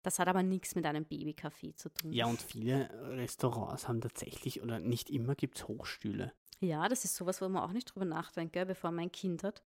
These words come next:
Speaker 1: Aber letztens wollte ich frühstücken gehen an einem Geburtstag und haben wir gedacht, ja, ich brauche ja gar nicht anrufen, die werden sicher einen Hochstuhl haben.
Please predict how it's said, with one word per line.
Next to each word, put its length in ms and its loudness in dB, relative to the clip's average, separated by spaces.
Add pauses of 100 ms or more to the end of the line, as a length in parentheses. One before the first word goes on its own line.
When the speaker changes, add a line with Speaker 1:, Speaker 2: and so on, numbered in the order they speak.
(280)
Speaker 1:
Aber 160 0
letztens 360 0
wollte 160 0
ich 200 -4 (120)
frühstücken 560 -6
gehen 280 -2 (220)
an 80 -2
einem 160 0
Geburtstag 720 -4
und 420 -2
haben 120 -2
wir 80 0
gedacht, 260 -8
ja, 180 -6
ich 80 -8
brauche 220 0
ja 80 2
gar 140 -2
nicht 160 -2
anrufen, 340 0
die 80 -2
werden 140 0
sicher 220 -4
einen 100 -2
Hochstuhl 340 -6
haben. 220 0